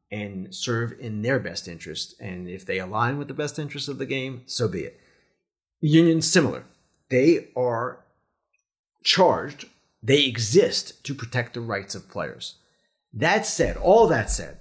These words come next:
and it's really important to understand that, that their, their jobs and their issues are not necessarily aligned with these grandiose visions for the game.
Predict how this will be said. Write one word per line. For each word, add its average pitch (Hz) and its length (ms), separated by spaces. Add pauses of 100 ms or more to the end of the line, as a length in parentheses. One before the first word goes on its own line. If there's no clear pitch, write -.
(120)
and 147 260 (600)
it's - 300
really 175 360
important 147 460
to 131 80
understand 127 560
that, 87 240
that 107 240 (200)
their, 143 340 (300)
their 151 240
jobs 135 520
and 110 100
their 120 140
issues 120 460
are 117 420 (300)
not 175 220
necessarily 170 680
aligned 160 520
with 127 200
these 120 460 (460)
grandiose 127 760
visions 113 480
for 101 140
the 92 80
game. 101 380